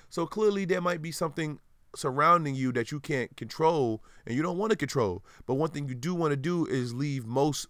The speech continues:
without a question or without a shadow of a doubt. And that's how we start this podcast, man.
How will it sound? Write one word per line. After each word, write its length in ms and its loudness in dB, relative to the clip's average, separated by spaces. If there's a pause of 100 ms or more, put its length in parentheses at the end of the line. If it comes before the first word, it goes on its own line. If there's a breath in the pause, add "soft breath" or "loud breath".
(140)
without 300 6
a 60 -2
question 500 0
or 100 0
without 220 6
a 40 -6
shadow 260 6
of 100 2
a 40 2
doubt. 320 4 (1800 soft breath)
And 100 -2
that's 140 -2
how 120 0
we 100 -4
start 240 -8
this 120 -8
podcast, 580 -2
man. 240 -8